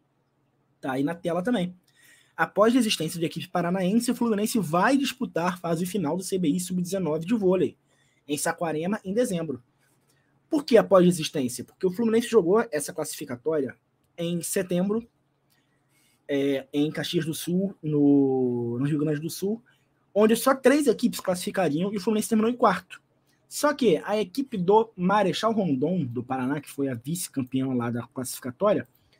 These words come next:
abriu mão da vaga, desistiu, é, alegaram motivos pessoais, eu escrevi aqui qual foi a frase certa, aqui, abre, abre mão da vaga por problemas internos,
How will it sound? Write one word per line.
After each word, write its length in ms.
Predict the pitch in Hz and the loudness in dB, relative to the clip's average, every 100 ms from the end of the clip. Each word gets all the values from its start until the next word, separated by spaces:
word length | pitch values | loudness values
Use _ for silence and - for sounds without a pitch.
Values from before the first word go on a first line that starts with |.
| _ _ _ _ _ _ _ _ _ _ _ _ | _ _ _ _ _ _ _ _ _ _ _ _
abriu 300 | 254 254 330 | 6 6 6
mão 160 | 247 269 | 6 6
da 100 | 247 | 4
vaga, 400 | 170 185 120 - | 2 0 -4 -8
desistiu, 640 | - 139 208 - - 240 269 - _ _ _ - | -12 -8 -6 -4 -2 0 -2 -6 _ _ _ -8
é, 640 | 143 143 135 131 123 123 120 _ _ _ | -4 -2 -2 -4 -4 -6 -10 _ _ _
alegaram 600 | 143 139 143 143 147 147 | -2 0 2 0 0 0
motivos 920 | 139 135 135 131 - 143 131 127 - - | 0 -2 -4 -6 -2 -2 -2 -6 -10 -10
pessoais, 480 | 139 - 143 147 175 | -10 -6 -6 -4 -4
eu 60 | |
escrevi 320 | 156 226 170 | -4 -4 -2
aqui 160 | 156 - | -4 -6
qual 160 | 151 139 | -8 -8
foi 160 | 135 | -8
a 40 | 123 | -10
frase 240 | 131 120 | -10 -10
certa, 440 | - 180 147 101 - _ | -6 -6 -6 -12 -20 _
aqui, 240 | - 123 104 _ - _ _ _ _ | -16 -14 -14 _ -20 _ _ _ _
abre, 460 | - 185 180 190 180 | 4 6 8 8 6
abre 280 | 175 220 240 | 6 8 8
mão 120 | 220 | 6
da 100 | 214 | 4
vaga 240 | 156 185 202 | 2 0 -4
por 120 | 208 | -6
problemas 360 | 185 170 202 | -4 -2 0
internos, 680 | 214 277 180 196 262 277 - | 0 2 4 6 6 6 0